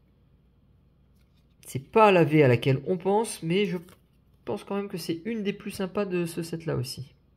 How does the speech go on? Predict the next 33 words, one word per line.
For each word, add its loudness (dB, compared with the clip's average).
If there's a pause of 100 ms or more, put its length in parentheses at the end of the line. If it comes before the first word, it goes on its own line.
(1400)
Un -14
petit -16
Zarbi -4 (100)
tout -8
simple, -2
hein, 0
c'est -8
pas 0
l'alternative 0
ni 2
la 4
full -2
art. 0 (2000)
On 2
a 0 (140)
la 4
Deden 2
X -8
Terra 0
Crystal -6 (2000)
avec -2
un -2
effet -6
de -16
texture, -8
donc -12
ça -10
c'est -18
très, -6
très, -10
très, -10
très -8
beau, -10